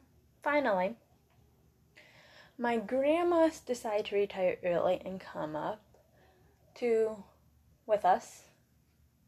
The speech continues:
to Lakes of the North to live, <laughs> obviously, I'm sorry. And,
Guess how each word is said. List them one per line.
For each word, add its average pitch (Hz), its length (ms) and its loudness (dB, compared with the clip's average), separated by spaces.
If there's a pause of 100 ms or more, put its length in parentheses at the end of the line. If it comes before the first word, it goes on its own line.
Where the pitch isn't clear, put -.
(680)
to 226 120 -6
Lakes 196 240 2
of 226 80 -2
the 208 60 -4
North 185 200 -2 (240)
to 240 120 -2
live, 196 400 4
<laughs> - 40 -20
obviously, 175 600 -6
I'm 180 140 -8
sorry. 175 300 -10 (760)
And, 208 640 -4